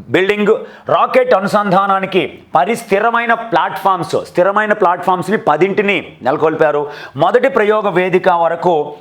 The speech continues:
ఒకటి పాయింట్ ఐదు కిలోమీటర్ల ట్రాక్, మనం ఇక్కడ బొమ్మలో చూస్తే ఒకటి పాయింట్ ఐదు కిలోమీటర్ల ట్రాక్ను కూడా నిర్మించడం జరిగింది. దీంతో ప్రయోగాల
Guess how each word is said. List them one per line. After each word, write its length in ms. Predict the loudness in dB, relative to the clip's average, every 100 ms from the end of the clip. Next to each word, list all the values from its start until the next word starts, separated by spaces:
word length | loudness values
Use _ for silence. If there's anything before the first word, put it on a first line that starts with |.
| -2 0
ఒకటి 280 | 2 0 0
పాయింట్ 360 | 0 0 0 0
ఐదు 220 | 2 0
కిలోమీటర్ల 680 | 2 0 2 0 0 0 -2
ట్రాక్, 560 | 0 -2 -2 -4 0 0 -2 -10 -4
మనం 180 | -2
ఇక్కడ 160 | 0 2 2
బొమ్మలో 260 | 2 0 0
చూస్తే 280 | -2 0 2 2 0 -6 -18 -20 _ -2
ఒకటి 220 | 0 0
పాయింట్ 280 | 0 0 2 0
ఐదు 80 | 0
కిలోమీటర్ల 520 | 0 0 0 0 -2
ట్రాక్ను 560 | -2 -2 -2 -2 -2
కూడా 300 | 0 0 0 -2 -6 -16 -8
నిర్మించడం 600 | -2 0 0 0 0 0
జరిగింది. 460 | 0 0 0 -2 -2
దీంతో 560 | 0 0 2 0 -2 -6 -4
ప్రయోగాల 560 | 0 2 2 2 0 0